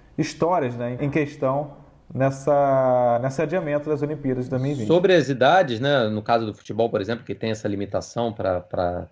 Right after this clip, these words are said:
Speaker 2: pra alguns atletas, né, já, já está em estudo avançado permitir que atletas, é,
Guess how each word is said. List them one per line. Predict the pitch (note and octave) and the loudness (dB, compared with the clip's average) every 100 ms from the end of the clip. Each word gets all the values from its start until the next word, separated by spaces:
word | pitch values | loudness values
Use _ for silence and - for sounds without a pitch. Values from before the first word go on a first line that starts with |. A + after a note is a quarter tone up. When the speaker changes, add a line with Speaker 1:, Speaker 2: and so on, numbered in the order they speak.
| - | -4
Speaker 2:
pra | F2+ F2+ - G#2+ | -4 -4 -8 -10
alguns | F#2 G2 F#2 | -6 -2 0
atletas, | F2 A#2+ C3 - - _ _ _ _ _ | 0 2 0 0 -12 _ _ _ _ _
né, | F#2+ F#2 - _ _ _ | -8 -8 -12 _ _ _
já, | F#2 G#2+ A2 A#2+ | 0 4 6 6
já | A2 | 4
está | A2 C3 | 2 0
em | A#2+ | -2
estudo | - B2 | -2 0
avançado | A#2+ C#3+ - G#2 A2+ B2+ C3 | 2 0 0 2 2 0 -2
permitir | C3+ C#3 D3 - B2 | -2 -2 -4 -4 -4
que | C3+ | 0
atletas, | A#2 - A2+ - A#2 G#2 | -2 2 0 2 -2 -2
é, | G2+ | -4